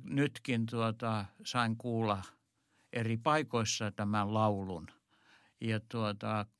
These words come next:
kuinka he elää siinä. Se ei ole vaan laulu lauluna, vaan se on laulu, jota heidän sydämensä vuodattaa Jumalalle ja toinen toisilleen.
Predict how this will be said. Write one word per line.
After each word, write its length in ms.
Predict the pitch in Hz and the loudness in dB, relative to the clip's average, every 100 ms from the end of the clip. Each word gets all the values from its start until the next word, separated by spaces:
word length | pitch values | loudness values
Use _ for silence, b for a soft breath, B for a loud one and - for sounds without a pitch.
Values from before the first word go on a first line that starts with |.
| _ | _
kuinka 420 | 143 143 131 127 | 2 4 4 2
he 300 | 113 - 139 - | -2 -2 -4 0
elää 460 | 147 175 151 117 95 | 2 4 6 4 4
siinä. 480 | - 113 95 90 78 | 0 0 0 -2 -6
Se 220 | - - 120 | -6 -2 0
ei 140 | 120 | 0
ole 120 | 117 113 | 0 4
vaan 300 | 139 127 127 | 4 6 6
laulu 540 | 151 151 117 107 104 | 6 6 4 2 4
lauluna, 600 | 127 135 110 92 87 - - B B B B 120 | 8 8 6 2 -2 -6 -10 B B B B 0
vaan 200 | 110 107 | 2 2
se 160 | 131 | 2
on 180 | 117 117 | 2 6
laulu, 420 | 135 143 123 107 | 6 6 4 0
jota 320 | 101 98 107 | -2 -2 -2
heidän 400 | 101 107 104 107 | -2 -2 0 2
sydämensä 960 | 104 - 156 156 123 95 92 92 98 90 | 4 6 8 8 6 4 -2 -2 -4 -2
vuodattaa 680 | 110 107 98 87 - 101 98 | 0 0 0 -4 -4 -4 -2
Jumalalle 760 | 107 123 123 110 98 98 92 | 0 2 4 4 0 -2 -2
ja 140 | 95 92 | -4 -4
toinen 480 | - 120 113 98 92 | 0 2 4 2 0
toisilleen. 680 | 120 113 - 101 95 90 | 2 2 0 -4 -4 -6